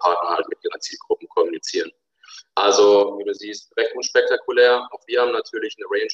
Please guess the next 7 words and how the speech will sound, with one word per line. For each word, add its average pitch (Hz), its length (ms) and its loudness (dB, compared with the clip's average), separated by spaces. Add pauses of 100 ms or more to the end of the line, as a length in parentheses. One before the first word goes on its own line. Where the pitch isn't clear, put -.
an - 140 -20
Tools, 403 280 -4
die - 80 -18
man 403 160 -14
nutzen - 340 -16
könnte. - 300 -6 (760)
Ähm, 98 1120 2